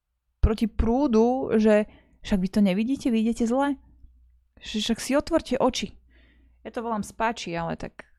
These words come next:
no, asi tiež je to niečo, čo si tu máme prejsť na tejto zemi. A potom, keď čakala tretie dieťa, mala pôrodnú asistentku v Britskej Kolumbii. Porodila vaginálne, teda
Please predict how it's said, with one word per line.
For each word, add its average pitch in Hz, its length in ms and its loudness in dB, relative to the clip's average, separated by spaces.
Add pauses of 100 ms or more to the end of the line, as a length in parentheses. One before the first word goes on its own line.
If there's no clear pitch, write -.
no, - 200 -8
asi 180 200 -12
tiež 180 320 -6
je 170 40 -12
to 175 200 -4
niečo, 170 240 -6
čo - 160 -14
si - 400 -14
tu - 80 -12
máme 185 320 0
prejsť 226 440 -2 (360)
na 180 160 -4
tejto 185 320 -2
zemi. 196 320 2 (1400)
A 190 320 6
potom, 240 240 6
keď 240 240 6
čakala 240 240 4
tretie 208 320 4
dieťa, 196 480 2
mala 185 160 2
pôrodnú 208 480 2
asistentku 160 640 -4
v 165 80 -2
Britskej 180 320 -2
Kolumbii. 165 480 -2
Porodila 226 480 4
vaginálne, 185 640 0
teda 170 320 -4